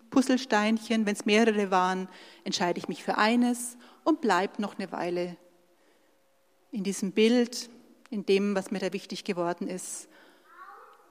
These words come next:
Und lausch mal und hör mal hin, was mir das zu sagen hat, was Gott mir vielleicht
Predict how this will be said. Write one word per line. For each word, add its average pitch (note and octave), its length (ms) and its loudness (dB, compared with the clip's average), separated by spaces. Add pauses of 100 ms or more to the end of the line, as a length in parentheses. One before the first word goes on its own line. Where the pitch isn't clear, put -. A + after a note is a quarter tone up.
(460)
Und G#3+ 240 -4
lausch F3+ 400 2
mal F3 240 -2
und F3+ 220 -8
hör G3 160 2
mal A#3 280 4
hin, B3 640 4 (1120)
was G3 180 -8
mir A3 80 2
das G3+ 220 -4
zu A3+ 100 -2
sagen F3+ 460 0
hat, D#3 160 -6 (140)
was - 180 -8
Gott - 240 4
mir A#3+ 100 8
vielleicht F3 640 -2